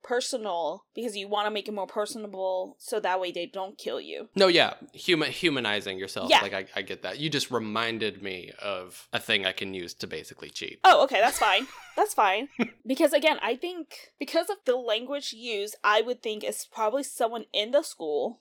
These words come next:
Speaker 1: someone he
Speaker 2: Mm-hmm.
Speaker 1: probably has seen, but he doesn't know. So someone, like, in another grade, just in a different social group or something.
Speaker 2: Okay.
Speaker 1: So that's why I thought, 'cause I feel like if Tim knew the person from drama club, he would say their name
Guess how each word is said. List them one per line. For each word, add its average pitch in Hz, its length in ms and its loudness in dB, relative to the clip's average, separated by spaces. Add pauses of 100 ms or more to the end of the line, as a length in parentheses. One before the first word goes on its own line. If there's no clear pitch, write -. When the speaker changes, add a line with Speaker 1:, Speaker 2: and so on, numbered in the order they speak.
Speaker 1:
someone 240 280 0
he 247 120 -12
Speaker 2:
Mm-hmm. 220 100 -10
Speaker 1:
probably 220 280 4
has 240 180 -2
seen, 208 640 -6 (140)
but 220 100 -2
he 247 160 -8
doesn't 214 340 0
know. 226 440 -2 (100)
So - 160 -4
someone, 247 300 0
like, 226 160 0
in 220 100 -2
another 214 380 -2
grade, 294 560 -4 (160)
just 202 180 -2
in 220 80 -6
a 208 80 -2
different 208 580 -8
social 254 360 0
group - 240 -8
or - 80 -6
something. - 680 -12
Speaker 2:
Okay. 107 240 -12 (180)
Speaker 1:
So - 140 -4
that's 240 180 8
why 269 160 6
I 262 280 2
thought, 208 560 2 (200)
'cause 226 220 2
I 220 140 2
feel 240 260 0
like 214 320 0
if 220 220 2
Tim 226 480 -2 (100)
knew 214 300 -8
the 233 80 0
person 220 260 -4
from 214 160 -6
drama 202 260 0
club, 262 260 -2
he 226 260 -6
would 214 180 4
say 196 340 2
their 180 200 -2
name 113 360 -12